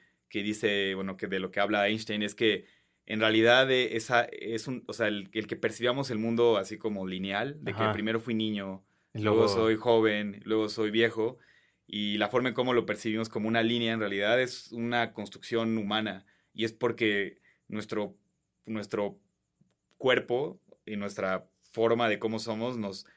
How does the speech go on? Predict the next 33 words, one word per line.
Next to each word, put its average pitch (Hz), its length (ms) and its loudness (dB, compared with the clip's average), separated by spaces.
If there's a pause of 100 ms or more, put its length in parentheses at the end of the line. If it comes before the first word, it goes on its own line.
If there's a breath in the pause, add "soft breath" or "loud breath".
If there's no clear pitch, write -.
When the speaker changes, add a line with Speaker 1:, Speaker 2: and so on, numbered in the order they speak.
(160 soft breath)
Speaker 1:
hace, 104 280 -4
o 110 60 -4
sea, 104 260 2
no, 104 240 -4
somos, 110 420 -4 (220)
nos, 110 380 -4 (260)
digamos 120 260 2
que 120 120 -2
percibimos 123 600 0
el, 107 240 -2
el 98 320 -4
tiempo 117 240 0
así, 104 280 -6 (300)
pero 117 140 4
no 127 80 2
es 127 80 0
que 135 100 -4
sea 113 220 0
así. 110 260 -8 (300)
Speaker 2:
Claro, 117 320 4
claro, 101 220 -2
Speaker 1:
¿no? 107 120 -4
Speaker 2:
sí. 127 80 2
Speaker 1:
Es 120 60 2
nuestra 113 240 0
meca-, 104 360 0
nuestra 107 460 -2
mecánica. 107 680 -2
Speaker 2:
Nuestra 117 340 4
forma 113 340 2
de 90 420 2
Speaker 1:
Exacto. 85 180 0
Speaker 2:
hacerla 104 600 2